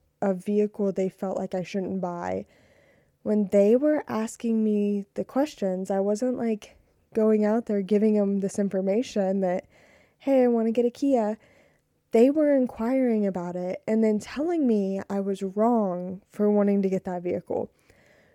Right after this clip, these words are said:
Super mind-blowing. I had men and women do this to me, but I'm bringing this up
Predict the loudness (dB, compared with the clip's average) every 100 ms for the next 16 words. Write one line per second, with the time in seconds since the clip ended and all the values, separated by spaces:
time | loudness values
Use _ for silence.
0 | _ _ _ -10 0 2 4 2 2 2
1 | 2 2 2 2 0 -2 -2 -2 0 0
2 | 0 2 4 4 2 0 0 0 2 2
3 | 2 2 2 0 0 -4 -4 -2 0 0
4 | 0 -2 0 0 0 -12 -20 _ 0 2
5 | 6 6 6 4 4 2 0 -4 -6